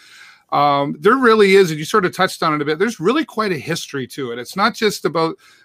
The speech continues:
the families. I mean, that's a big part of it and, and what it's created, but the history, you know, you mentioned, like, taking, it still continued through the war and, and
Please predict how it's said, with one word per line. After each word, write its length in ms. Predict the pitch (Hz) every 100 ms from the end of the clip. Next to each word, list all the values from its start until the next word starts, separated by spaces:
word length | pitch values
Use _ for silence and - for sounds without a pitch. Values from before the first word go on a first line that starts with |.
| _
the 180 | 143 160
families. 520 | - 156 143 143 156
I 40 |
mean, 120 | 151
that's 180 | 147 147
a 40 | 147
big 160 | 151
part 280 | - 147 139
of 80 | 131
it 180 | 147 151
and, 180 | 139
and 180 | 139 135
what 180 | 139 143
it's 160 | 139 -
created, 580 | - 143 139 170 139
but 200 | 120 131 - _ - _
the 120 | 147
history, 400 | 139 190 - 160
you 120 | 139
know, 60 | 139
you 120 | 147
mentioned, 460 | 156 156 - 151 135
like, 240 | 131 117 _ -
taking, 420 | - 123 143 131
it 200 | 143 135
still 240 | - 156
continued 580 | 175 156 147 165 185 143
through 260 | - 147 160
the 100 | 160
war 480 | 131 143 190 165 120
and, 200 | 113 107 _ _ -
and 160 | 147